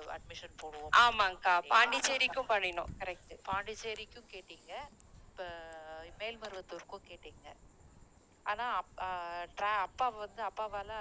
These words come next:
Speaker 1: அப்பாவை வந்து அவ்வளவு தூரம் கொண்டுட்டு போக முடியாது அப்படிங்கிறதுனால அதை ரெண்டையும் டிராப் பண்ணிட்டாங்க.
Speaker 2: கண்டிப்பாக்கா, அந்த டிராவல் வந்து எங்களால யாராலையும் மறக்க முடியாது. ஹோல் டீம் வந்து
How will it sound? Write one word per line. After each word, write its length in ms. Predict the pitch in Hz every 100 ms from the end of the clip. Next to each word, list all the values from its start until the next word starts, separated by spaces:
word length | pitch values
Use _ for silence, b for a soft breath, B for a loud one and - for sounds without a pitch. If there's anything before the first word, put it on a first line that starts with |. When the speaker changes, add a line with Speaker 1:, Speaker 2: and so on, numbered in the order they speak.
| 196
Speaker 1:
அப்பாவை 380 | 175 - 233 220
வந்து 180 | 196 220
அவ்வளவு 220 | 190 180
தூரம் 240 | 196 214
கொண்டுட்டு 340 | 208 202 220 -
போக 240 | 185 180
முடியாது 460 | - 170 170 165 180
அப்படிங்கிறதுனால 800 | 165 175 170 165 160 156 156 170 233 247 b b b
அதை 200 | - 180
ரெண்டையும் 500 | 170 170 185 190 208
டிராப் 300 | - 160 160
பண்ணிட்டாங்க. 520 | - - 202 - 135 - - - - - - - - - - - - - - -
Speaker 2:
கண்டிப்பாக்கா, 520 | - - - - -
அந்த 280 | 175 175 175
டிராவல் 360 | 190 185 190 202
வந்து 240 | 190 226
எங்களால 360 | 214 185 180 190
யாராலையும் 540 | 175 156 190 208 226
மறக்க 280 | 233 202 202
முடியாது. 380 | 190 196 185 185
ஹோல் 420 | - 190 202 226 -
டீம் 300 | 220 233 226
வந்து 320 | 208 214